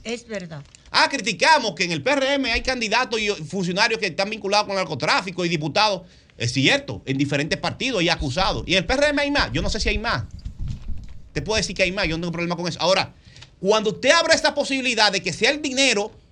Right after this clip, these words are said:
Speaker 2: el principal factor para que la cúpula escoja a los candidatos, usted multiplica las posibilidades de que siga siendo el dinero el que dirija la política. Y usted tiene un congreso con gente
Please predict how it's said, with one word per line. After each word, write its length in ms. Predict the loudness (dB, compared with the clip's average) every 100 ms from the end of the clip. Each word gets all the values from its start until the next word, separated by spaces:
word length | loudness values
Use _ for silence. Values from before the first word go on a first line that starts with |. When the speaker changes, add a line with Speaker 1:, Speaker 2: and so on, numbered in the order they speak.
| _ -20 -20 _ _ _ -16 -2
Speaker 2:
el 140 | -2
principal 420 | 0 -4 0 0
factor 300 | 0 2 2
para 200 | 2 0
que 80 | -2
la 120 | -4
cúpula 320 | 0 -2 0 4
escoja 240 | 4 4
a 20 |
los 120 | 2
candidatos, 640 | 0 0 2 2 0 -8 -12 -8
usted 340 | -2 -2 2 0
multiplica 760 | 0 -2 -4 0 0 0 2
las 100 | 0
posibilidades 600 | 0 -4 -4 0 2 2 0
de 80 |
que 140 | -2 -4
siga 220 | 0 0
siendo 220 | 0 -2
el 60 | 0
dinero 240 | 4 4
el 80 | 4
que 80 | 2
dirija 280 | 2 4 4
la 100 | 2
política. 500 | 0 0 -2 -8 -10 -18 -20 -20 _ _ -20 -14 -4
Y 60 |
usted 120 | -2 0
tiene 140 | 0
un 60 | 2
congreso 460 | 6 6 6 2
con 120 | -4 0
gente 440 | 0 0 -4 -8